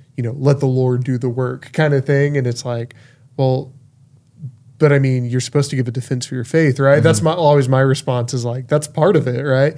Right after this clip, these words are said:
Speaker 2: Yeah.
Speaker 1: What would you say to that?
Speaker 2: Well, I'd say yes. I mean, it's biblical. First Peter three fifteen, "Always be ready to give an answer to the hope that lies within you." Now, in our world today, there's a lot of questions about evolution and science and how this all meshes with the Christian worldview.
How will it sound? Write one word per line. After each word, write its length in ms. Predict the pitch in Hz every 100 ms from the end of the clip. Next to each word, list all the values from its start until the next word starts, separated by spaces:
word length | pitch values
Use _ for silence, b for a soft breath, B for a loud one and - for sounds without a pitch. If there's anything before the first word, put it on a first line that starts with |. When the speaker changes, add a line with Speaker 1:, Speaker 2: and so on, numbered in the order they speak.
| -
Speaker 2:
Yeah. 200 | 113 107
Speaker 1:
What 120 | 214
would 140 | 190
you 60 | 170
say 180 | 175 160
to 80 |
that? 280 | 123 117 - - B B B B B
Speaker 2:
Well, 120 | 240
I'd 160 | 269 254
say 120 | -
yes. 360 | 233 285 196 -
I 40 |
mean, 160 | 135 151
it's 100 | 123
biblical. 460 | 170 185 - 98
First 320 | 92 - 120 -
Peter 200 | 127 120
three 220 | - 123
fifteen, 520 | - 127 - 143 98 - _ _ _ _ -
"Always 200 | 113 113
be 120 | 120
ready 400 | 120 135 131 92 _
to 80 | -
give 120 | 113
an 100 | 110
answer 480 | 113 127 - 98 104 - _ _ -
to 80 |
the 60 | 113
hope 160 | 120 123
that 80 |
lies 280 | 117 117 117
within 320 | 110 - 139
you." 160 | 143 90 - b b
Now, 200 | 123 123
in 80 | 131
our 100 | 123
world 300 | 123 160 156
today, 420 | 127 139 165 143
there's 220 | 117 120
a 60 | 113
lot 200 | 110 123
of 80 | 143
questions 540 | 185 240 - 123 98
about 240 | 98 101 104
evolution 600 | 107 107 110 123 - 117
and 140 | 95
science 480 | - 113 127 131 -
and 100 | 110
how 140 | 110
this 180 | 110 -
all 120 | 110
meshes 440 | 110 110 - 113 104
with 200 | 107 -
the 80 |
Christian 360 | 110 120 117 110
worldview. 640 | 107 113 113 165 185 156